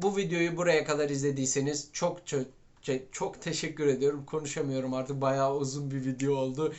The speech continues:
Kendinize çok, çok, çok iyi bakmayı unutmayın. Bir sonraki videoda görüşmek dileğiyle.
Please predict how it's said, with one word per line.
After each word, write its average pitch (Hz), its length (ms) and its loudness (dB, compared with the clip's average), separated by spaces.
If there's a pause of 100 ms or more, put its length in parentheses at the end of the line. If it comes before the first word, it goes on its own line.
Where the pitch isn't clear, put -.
(340)
Kendinize 208 520 6
çok, 202 220 0
çok, 170 180 -6
çok 160 180 -6
iyi 139 160 0
bakmayı 139 460 2
unutmayın. 143 480 -2 (180)
Bir 220 220 -2
sonraki 180 520 0
videoda 151 600 2
görüşmek 156 640 -4
dileğiyle. 123 580 -2